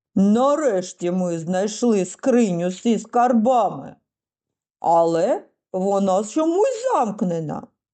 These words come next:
Щоб її відкрити, треба виконати завдання".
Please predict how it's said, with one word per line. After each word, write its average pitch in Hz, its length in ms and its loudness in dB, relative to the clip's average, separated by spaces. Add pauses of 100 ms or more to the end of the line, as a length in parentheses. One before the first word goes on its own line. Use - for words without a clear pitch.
(120)
Щоб 240 540 0
її 226 480 0
відкрити, 214 960 -2 (480)
треба 170 460 0
виконати 285 1000 0 (140)
завдання". 202 1200 0